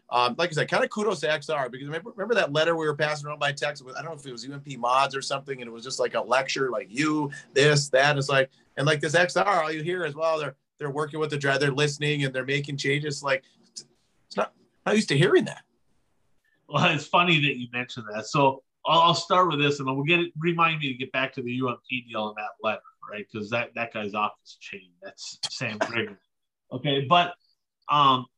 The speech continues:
Speaker 2: it's good to see it. I mean, Superior's, and you remember, Superior's not a club-run track. They got a promoter group there, right? They got a handful of people in a promoter group. Guys, this is a lot of money.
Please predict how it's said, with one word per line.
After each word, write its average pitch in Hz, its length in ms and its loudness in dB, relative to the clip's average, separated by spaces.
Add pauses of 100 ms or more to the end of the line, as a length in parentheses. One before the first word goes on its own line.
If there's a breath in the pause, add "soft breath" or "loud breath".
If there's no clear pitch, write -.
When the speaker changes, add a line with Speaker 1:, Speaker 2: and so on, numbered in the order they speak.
(120)
Speaker 2:
it's 175 160 0
good 262 240 0
to 208 60 -2
see 262 220 -2
it. 175 80 -2
I 156 120 2
mean, 156 260 0 (360)
Superior's, 160 800 -8
and 165 160 0
you 151 160 0
remember, 180 400 2
Superior's 214 480 -8
not 220 160 2
a 147 40 -2
club-run 170 540 2
track. 170 340 -4
They 127 60 -6
got 127 160 0
a 127 40 -8
promoter 147 540 -2
group 135 240 -2 (120)
there, - 100 -18 (240)
right? 113 160 -12
They 120 80 -4
got 120 240 -2 (260)
a 120 60 -10
handful 160 460 -2
of - 100 -6
people 151 320 -4
in 123 60 0
a 120 80 -4
promoter 147 420 0
group. 117 220 -4 (520 soft breath)
Guys, 196 240 0
this 262 140 0
is - 60 -8
a 320 60 -2
lot 151 200 4
of 117 100 -8
money. 160 460 -2